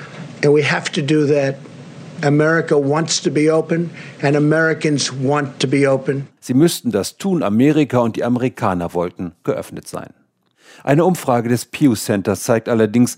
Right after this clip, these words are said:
Speaker 2: dass viele Amerikaner skeptisch sind. Sechsundsechzig Prozent befürchten, dass Corona-Beschränkungen zu schnell gelockert werden. Dreiundsiebzig Prozent befürchten,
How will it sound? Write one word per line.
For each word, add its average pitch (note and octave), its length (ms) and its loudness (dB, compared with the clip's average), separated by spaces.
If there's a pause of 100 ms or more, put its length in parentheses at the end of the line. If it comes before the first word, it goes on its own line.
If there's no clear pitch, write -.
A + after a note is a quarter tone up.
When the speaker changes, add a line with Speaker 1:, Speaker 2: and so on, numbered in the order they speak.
(220)
Speaker 2:
dass - 160 -2
viele E3 280 2
Amerikaner A2 640 0
skeptisch - 580 -8
sind. - 280 -18 (240)
Sechsundsechzig C3+ 800 0
Prozent F#2 600 -4 (100)
befürchten, B2 580 -2
dass G#2 200 0
Corona-Beschränkungen G#2+ 1080 -2
zu C#3 160 -6
schnell G#2+ 440 -2
gelockert F2+ 460 -4
werden. D#2 300 -8 (480)
Dreiundsiebzig F2 720 -2
Prozent A2+ 400 -2
befürchten, A#2+ 580 0